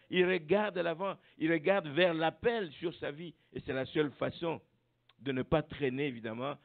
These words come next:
ce sentiment de culpabilité. Si tu ne regardes pas vers l'avant, tu vas tout le temps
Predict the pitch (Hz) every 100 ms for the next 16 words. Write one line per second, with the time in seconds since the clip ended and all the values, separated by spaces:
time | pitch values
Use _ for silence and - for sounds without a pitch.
0 | _ - 120 - 113 110 123 110 - 110
1 | 101 95 92 95 101 - _ _ _ _
2 | - 190 185 170 165 165 269 294 233 185
3 | 175 151 127 123 175 - _ - 190 233
4 | 359 349 233